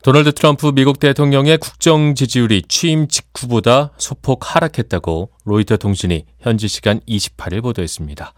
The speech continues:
로이터와 여론조사 업체 입소스가 트럼프 대통령 취임 후 첫 주말인 지난 이십사 일부터 이십육 일까지 미국 성인 천서른네 명을 대상으로 실시한 전국 여론조사에 따르면,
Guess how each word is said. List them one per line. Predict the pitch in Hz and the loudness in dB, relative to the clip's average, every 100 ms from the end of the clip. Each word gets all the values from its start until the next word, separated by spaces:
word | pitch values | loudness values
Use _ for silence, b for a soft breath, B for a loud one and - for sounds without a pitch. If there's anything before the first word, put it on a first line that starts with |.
| B B B B B B B | B B B B B B B
로이터와 | 120 127 123 131 131 120 | 2 2 4 4 4 4
여론조사 | 110 127 120 117 123 | 4 2 0 0 2
업체 | 113 - 139 135 | 0 0 0 0
입소스가 | 117 104 - 107 - 98 82 - - | -2 -4 -4 -4 -2 0 0 -4 -6
트럼프 | - 151 | -2 -2
대통령 | - 139 135 135 143 139 131 | 0 0 0 2 2 2 -2
취임 | - 156 139 | -4 -2 0
후 | 135 | -2
첫 | - 151 - | -2 -6 -6
주말인 | - 110 107 120 127 | -2 0 2 2 -2
지난 | - 110 107 110 | 0 0 0 -2
이십사 | 104 - - - 120 | -4 -6 -6 -4 0
일부터 | 117 107 98 - 113 | 0 -2 -6 -2 0
이십육 | 110 95 107 87 98 | -2 -4 -4 -4 -2
일까지 | 117 - 85 - 80 95 B B B B - | -4 -2 -4 -4 -8 -10 B B B B -4
미국 | 107 117 - | -2 0 -2
성인 | - 117 87 80 | 0 0 0 -2
천서른네 | - 156 151 139 - 151 143 135 92 95 | -2 0 0 -2 -4 -2 0 0 0 2
명을 | 104 104 104 | 2 2 0
대상으로 | 92 85 92 92 | -2 -4 -4 -4
실시한 | 90 90 - 104 110 85 | -4 -6 -4 0 0 -2
전국 | 78 90 87 90 | -4 -6 -6 -4
여론조사에 | 98 98 117 107 95 85 | 0 2 2 0 -2 -4
따르면, | 80 78 82 85 | -4 -4 -2 -2